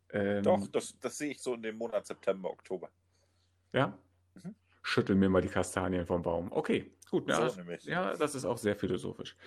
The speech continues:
Speaker 1: Und ein Freund von mir, der stand halt auf einem Ast und hat auf dem Ast darüber, äh, geschüttelt, damit das runterfällt. Wir standen unten, um die alle aufzusammeln. Dann ist der Ast unter ihm weggebrochen. Dann hing er sozusagen noch an diesem oberen Ast,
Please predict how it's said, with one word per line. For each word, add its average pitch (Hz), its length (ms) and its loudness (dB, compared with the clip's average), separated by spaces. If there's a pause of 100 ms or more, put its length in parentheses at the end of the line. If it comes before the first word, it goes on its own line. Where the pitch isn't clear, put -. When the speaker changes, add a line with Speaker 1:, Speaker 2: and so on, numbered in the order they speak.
(720)
Speaker 1:
Und 127 440 4 (840)
ein 110 160 -4
Freund 135 320 -2
von 160 200 -6
mir, 160 180 -4
der 113 300 -2 (200)
stand 127 300 0
halt 135 140 0
auf - 120 -4
einem 101 140 2
Ast - 400 -2 (800)
und 104 160 -2
hat 117 100 2
auf - 140 -4
dem - 160 2
Ast - 180 -2
darüber, 123 560 4 (220)
äh, 110 420 0
geschüttelt, - 320 -2
damit 104 180 0
das 101 140 -2
runterfällt. 135 400 0
Wir 104 80 2
standen 101 240 0
unten, 127 240 2
um 110 100 4
die 98 140 0
alle 95 140 2
aufzusammeln. 131 640 0 (340)
Dann 107 120 0
ist - 120 -4
der - 120 0
Ast 127 200 -4
unter 123 220 0
ihm 107 160 2
weggebrochen. 107 680 0 (840)
Dann 101 120 2
hing 147 220 2
er 123 140 2
sozusagen 110 460 0
noch 110 120 0
an 110 120 -2
diesem 107 200 -2
oberen 113 380 0
Ast, - 440 -2